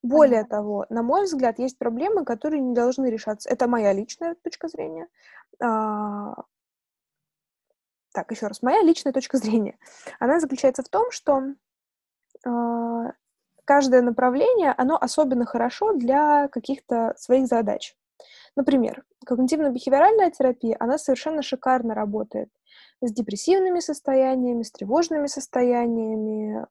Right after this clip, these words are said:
Speaker 1: обсессивно-компульсивное расстройство, фобии и, там, личностные расстройства.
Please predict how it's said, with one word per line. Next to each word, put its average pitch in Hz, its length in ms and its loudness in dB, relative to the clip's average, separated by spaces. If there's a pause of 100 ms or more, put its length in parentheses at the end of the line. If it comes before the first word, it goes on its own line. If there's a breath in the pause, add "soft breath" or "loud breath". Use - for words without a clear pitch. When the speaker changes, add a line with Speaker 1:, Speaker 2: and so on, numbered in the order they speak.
(120)
Speaker 1:
обсессивно-компульсивное 269 1600 -2
расстройство, 247 840 -2 (560 soft breath)
фобии 294 920 2 (160)
и, 262 380 0
там, 214 220 -4
личностные 220 500 -2
расстройства. - 760 -12